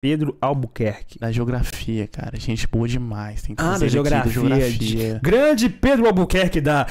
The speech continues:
Speaker 1: geografia. Um salve para o Instituto de Estudos Socioambientais, vulgo iesa, que tem muitas pessoas, alguns que eu conheço, outros que eu não conheço, alguns que eu gosto, e outros nem tanto.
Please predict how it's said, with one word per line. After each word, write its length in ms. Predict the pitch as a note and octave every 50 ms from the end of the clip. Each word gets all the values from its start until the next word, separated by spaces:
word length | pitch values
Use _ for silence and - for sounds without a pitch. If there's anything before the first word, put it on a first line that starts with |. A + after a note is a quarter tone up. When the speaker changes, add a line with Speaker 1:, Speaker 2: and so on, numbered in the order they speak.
| - - -
Speaker 1:
geografia. 840 | C3 B2 A#2+ D3+ E3 E3 D#3 D3+ D3 C#3 - - D#3+ D#3 C#3 C3 -
Um 80 | F#3+ G#3+
salve 460 | - - D3 C#3 D#3 D#3 C3+ B2+ A#2+
para 320 | - C#3 C3+ C3 B2+ B2+ B2
o 80 | C3+
Instituto 840 | D3 - - - - D3 C3+ - _ - - A#3 A#3+ A3+ - - G3+
de 120 | D#3 D3+ E3
Estudos 400 | C#3+ - - - E3+ E3 D#3 C#3
Socioambientais, 1600 | - - - - E3 E3+ - - - C#3 A2+ - - - - - C3+ C#3 C3+ C3 C3+ B2+ A#2+ A2 G#2 - A2+ A#2 B2+ B2 A#2 A2+ G2
vulgo 380 | - G#2 A#2+ B2 A#2 A#2 A#2+ A#2+
iesa, 1000 | B2 A2+ G#2+ G#2 A2 A#2+ C3+ C#3+ D3 D3+ D3 D3 C3+ B2 A2+ A2+ A#2 A2 G#2+ G2+ - - - -
que 80 | - A#2+
tem 240 | - - B2 A#2
muitas 380 | A2+ A#2 D3 F#3 F#3 E3 - -
pessoas, 720 | - C#3 A#2 - - - A2+ A#2 B2+ C3 B2+ A#2+ A2 A2+
alguns 380 | C3 A#2+ A#2+ B2 B2+ A#2+ - -
que 80 | - A#2
eu 40 |
conheço, 460 | - - A#2 A2 G#2+ A#2+ C#3+ - - A2
outros 180 | A2 - -
que 80 | - -
eu 60 | A2
não 80 | A#2 A2+
conheço, 300 | - A2+ A#2 B2+ - -
alguns 260 | A2 G#2+ A2 A2 -
que 80 | - -
eu 80 | B2
gosto, 420 | A2+ A2+ A2+ A#2+ C#3 C#3+ - - - - - - - -
e 80 | D3 D3+
outros 260 | E3+ E3+ - D3 B2+
nem 200 | C3 D3 F3+ F#3
tanto. 680 | F#3 - C#3+ C3+ C#3+ D#3+ F3 E3+ - - - B2 A#2